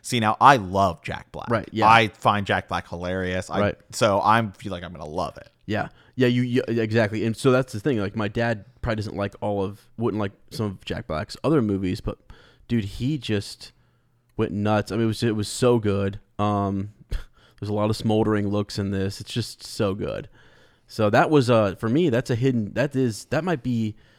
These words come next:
Speaker 2: that and Orient Express are, like, my hidden gems.
Speaker 1: Wow. Okay.
Speaker 2: Like, like, honorable mentions.
Speaker 1: Right.
Speaker 2: Those two right there. Um, I think the top three for me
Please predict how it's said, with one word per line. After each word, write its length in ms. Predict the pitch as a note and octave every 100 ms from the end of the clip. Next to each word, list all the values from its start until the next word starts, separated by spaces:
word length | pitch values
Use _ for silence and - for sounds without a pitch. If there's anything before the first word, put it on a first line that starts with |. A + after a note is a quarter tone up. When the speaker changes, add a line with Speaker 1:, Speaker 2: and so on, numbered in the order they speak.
| _ -
Speaker 2:
that 120 | C#3+
and 100 | B2+
Orient 280 | C3+ C3 A2+
Express 420 | - - A2+ A2
are, 80 | G2+
like, 180 | G2
my 180 | G2+ G2
hidden 520 | G2+ - A#2 A#2 A2+ G#2
gems. 360 | G#2+ G#2 G2+
Speaker 1:
Wow. 280 | G2+ F#2 G#2+ - _ _ A#2+
Okay. 340 | A#2+ B2+ D3 - _ _ _
Speaker 2:
Like, 160 | B2+ A#2+
like, 240 | B2 A#2 -
honorable 460 | A#2+ B2 C3+ B2 A#2+
mentions. 880 | A2+ A2+ A2 - G#2+ G#2 G#2 - -
Speaker 1:
Right. 220 | A2 F2
Speaker 2:
Those 260 | A2 A2 -
two 320 | - E2+ - -
right 260 | G2+ G2
there. 280 | - F2 A#2+ - - - _ _ -
Um, 180 | A#2 A#2+
I 80 |
think 220 | B2 F3+ -
the 100 | A2+
top 500 | - C#3 C#3 - - - _ _ _ _ _
three 720 | - A2 A#2+ B2 A#2+ A#2+ A#2 _
for 420 | _ - G#2 G#2+
me 500 | G#2 G#2 D2 B1+ -